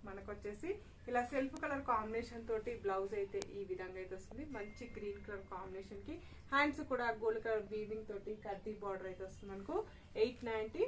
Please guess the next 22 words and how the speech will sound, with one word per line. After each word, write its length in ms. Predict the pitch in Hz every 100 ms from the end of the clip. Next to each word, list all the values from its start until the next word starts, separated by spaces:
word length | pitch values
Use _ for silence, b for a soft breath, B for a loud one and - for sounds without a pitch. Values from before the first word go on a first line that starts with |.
| -
ఫ్రీ 140 | 247 214
షిప్పింగ్. 340 | 202 185 180 -
మీకు 180 | 233 233 220
ఏ 20 | 233
సారీ 220 | 247 233 233
నచ్చినా 300 | 214 - 233 392 294
నా 60 | 220
WhatsApp 340 | 202 202 220 214
నంబర్ 240 | 208 208 208
కి 80 | 381 -
స్క్రీన్ 320 | 233 208 208
షాట్ 160 | 233 -
తీసి 140 | 220 -
పెట్టండి. 340 | 196 202 247 392 B B B 190 226
ఆన్లైన్ 360 | 269 311 320 302
పేమెంటే 420 | 247 233 233 240 220
ఉంటుందండి, 500 | 202 214 208 196 220 381 -
సీఓడీ 440 | 226 202 202 202 202 180
ఆప్షన్ 240 | 190 233 220
అయితే 120 | 214 214
లేదు. 200 | 214 339 523 - - - - - - - - - - - - - - -
ఫ్రీ 140 | -